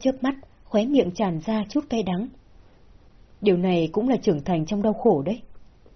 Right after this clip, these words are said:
Hoàng Ngân thở dài. "Nhưng hình như chị không làm được, chỉ cần anh ấy lướt mắt qua, ôm chị một cái, thì chị không thể chạy thoát được." Cô đang nói liền chui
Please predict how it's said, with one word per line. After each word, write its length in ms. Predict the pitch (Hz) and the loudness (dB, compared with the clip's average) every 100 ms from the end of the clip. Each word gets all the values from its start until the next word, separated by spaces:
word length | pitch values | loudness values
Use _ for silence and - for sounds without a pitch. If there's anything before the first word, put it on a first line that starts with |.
| - - - - - | -20 -20 -20 -20 -6
Hoàng 260 | 226 196 | 0 2
Ngân 200 | 196 233 | 2 0
thở 180 | 214 214 165 | 2 0 2
dài. 300 | 185 175 160 - - - - - - - - - - - | 2 2 0 -6 -20 -20 -20 -20 -20 -20 -20 -20 -16 0
"Nhưng 340 | 240 226 220 | 4 4 0
hình 240 | 185 214 180 | 0 2 4
như 180 | 233 226 | 4 2
chị 100 | - | 0
không 220 | - 233 | -2 0
làm 220 | 220 170 | 0 2
được, 220 | 175 165 - - - | 4 2 0 -20 -12
chỉ 140 | - 226 | 0 2
cần 200 | 202 175 | 2 0
anh 180 | 226 214 | 0 0
ấy 200 | 190 190 | 2 4
lướt 240 | 247 294 | 2 2
mắt 120 | 277 - | -2 0
qua, 240 | 240 226 220 - - | 2 2 0 -10 0
ôm 160 | 240 208 | 2 2
chị 120 | 185 | -4
một 120 | 180 - | -4 -4
cái, 180 | 185 185 277 - - - | -2 -2 -4 -10 -18 -2
thì 280 | 214 185 165 | 2 2 2
chị 140 | - | -2
không 180 | - 240 | -2 -2
thể 200 | 214 196 | 2 2
chạy 160 | 139 - | 2 -4
thoát 260 | - 269 285 | -2 -4 2
được." 220 | 196 - - - - - - - - - - - - - | 2 2 -6 -20 -20 -20 -20 -20 -20 -20 -20 -20 -14 0
Cô 120 | 220 | 2
đang 200 | 208 196 | 2 2
nói 240 | 180 196 | 2 2
liền 300 | 277 233 160 | 4 4 2
chui 220 | 160 247 | 2 2